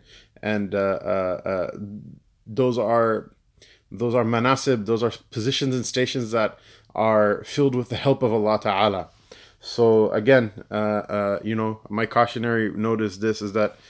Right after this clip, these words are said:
you know, the people get fascinated by these types of things and they kinda lose the point. Uh, uh, the point is what? That the help of Allah Ta'ala is there with the ummah. Whether you know who those people are or you don't,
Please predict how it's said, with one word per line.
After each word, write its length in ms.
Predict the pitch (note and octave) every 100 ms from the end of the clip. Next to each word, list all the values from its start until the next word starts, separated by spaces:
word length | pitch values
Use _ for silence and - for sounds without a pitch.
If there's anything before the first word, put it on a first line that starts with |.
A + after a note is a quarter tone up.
| - - _ _ _ _ _ _ -
you 120 | B2 A#2
know, 160 | G#2+
the 360 | G#2+ A2 - A2
people 240 | C3+ C3+ B2
get 160 | -
fascinated 640 | - B2 - A#2+ B2 A#2+ G#2+
by 120 | A#2
these 220 | A#2 A#2
types 260 | A2 A2 A#2
of 100 | -
things 260 | A#2 A2
and 80 | G#2
they 40 |
kinda 220 | G2+ A2+ G2+
lose 240 | A2 G#2+
the 80 | G#2
point. 320 | - A2+ A2+ _ - - _ -
Uh, 20 |
uh, 600 | G2+ G2 F#2+ - G2 -
the 120 | -
point 300 | G#2 C#3 C3+
is 140 | C3 A2
what? 220 | B2 A#2
That 100 | A2+
the 80 | A2
help 220 | C3 B2+
of 80 | A#2+
Allah 260 | A2 A2+
Ta'ala 240 | A2 A2 G#2
is 120 | G2
there 140 | A2
with 180 | G#2+ G#2
the 60 | -
ummah. 360 | G#2+ F#2+ F2 - _ _ _ -
Whether 220 | G#2+ A2+
you 140 | A2+ A2+
know 140 | B2
who 120 | A2
those 140 | A2+ G#2+
people 340 | A#2+ A2 G#2+
are 240 | - A2 G#2+
or 80 |
you 100 | G#2
don't, 320 | G2 A2 G#2+